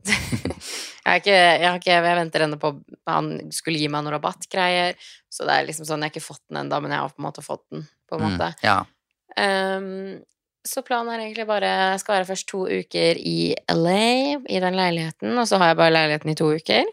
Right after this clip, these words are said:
Speaker 2: Mhm.
Speaker 1: Og så skal jeg kanskje en tur til Vegas før jeg stikker til New York. Jeg har egentlig ikke så mye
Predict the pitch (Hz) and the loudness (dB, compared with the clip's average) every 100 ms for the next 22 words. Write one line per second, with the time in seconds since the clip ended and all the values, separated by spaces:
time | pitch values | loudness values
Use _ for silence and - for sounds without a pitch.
0 | _ - - - 101 107 113 214 269 - | _ -20 -20 -12 -4 0 2 4 2 2
1 | 247 233 226 220 226 220 208 196 196 185 | 4 8 8 8 4 2 0 0 2 0
2 | 175 185 190 190 202 202 208 202 - - | 0 0 4 4 4 4 2 2 -4 4
3 | 170 170 170 - - 160 160 156 160 160 | 6 6 2 -6 -6 -4 0 0 0 2
4 | 160 190 233 233 180 156 156 156 151 151 | 4 2 2 0 2 2 2 -4 -6 -4
5 | 160 | -2